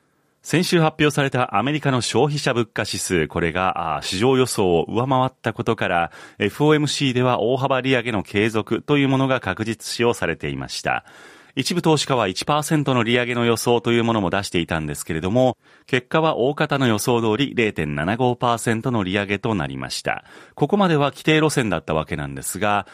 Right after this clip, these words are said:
その後パウエル議長が記者会見で、景気を維持したままアメリカ経済をソフトランディングさせることは非常に困難であろうというふうに発言をしました。金融政策の要人がアメリカ経済が今後悪化する可能性が高いということを正式に発言をしたと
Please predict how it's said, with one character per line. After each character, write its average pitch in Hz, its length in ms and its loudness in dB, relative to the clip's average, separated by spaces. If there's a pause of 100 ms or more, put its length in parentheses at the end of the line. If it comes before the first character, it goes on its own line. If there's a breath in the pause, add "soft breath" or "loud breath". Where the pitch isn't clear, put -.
(120)
そ - 160 -2
の 151 100 2
後 147 140 4
パ 175 180 2
ウ 180 80 4
エ 170 40 4
ル 151 80 0
議 131 100 -6
長 117 200 0
が 101 100 0
記 - 80 -10
者 131 140 -4
会 131 180 -2
見 110 240 0
で、 101 240 2 (240 loud breath)
景 147 240 2
気 - 180 0
を 143 140 6
維 143 80 0
持 147 160 -2
し - 80 -6
た 120 120 0
ま 113 100 0
ま 110 260 0
ア 87 80 2
メ 107 100 2
リ 117 80 -6
カ 117 120 -2
経 113 200 0
済 90 220 0
を 71 80 -4
ソ - 140 -4
フ - 100 -12
ト 143 80 0
ラ 147 100 2
ン 139 60 -2
デ 127 80 -2
ィ 120 80 0
ン 113 40 -2
グ 110 60 -2
さ 110 120 -4
せ 120 120 -2
る 113 80 -2
こ 117 120 -6
と 110 100 0
は 104 220 0 (240 loud breath)
非 113 160 0
常 170 240 4
に 151 140 2
困 170 260 0
難 147 180 2
で 123 100 2
あ 120 80 2
ろ 127 140 0
う 107 60 -4
と - 180 -4 (200 loud breath)
い 139 100 4
う 156 40 6
ふ 143 160 2
う 135 40 4
に 131 100 2
発 95 300 -4
言 85 200 0
を 69 60 -6
し - 160 -8
ま 64 80 -8
し - 80 -10
た。 - 200 -6 (720 soft breath)
金 127 200 4
融 127 80 4
政 123 220 0
策 113 200 -2
の 101 100 4
要 113 180 4
人 113 260 -2
が 110 260 2
ア - 20 4
メ 120 100 0
リ 135 120 0
カ 139 100 0
経 139 220 0
済 123 160 0
が 117 100 0
今 127 300 -2
後 127 220 2
悪 104 160 -2
化 139 120 -2
す 143 140 -2
る 139 80 -2
可 135 100 0
能 135 160 0
性 135 200 -2
が 123 120 0
高 160 320 -2
い 151 80 -4
と 104 220 0
い 110 120 2
う 110 60 4
こ 104 160 -4
と 135 240 2
を 98 60 2
正 113 220 -2
式 - 180 -8
に 104 80 -2
発 98 240 -4
言 104 180 0
を 95 60 0
し - 100 -10
た 98 120 -2
と - 180 -2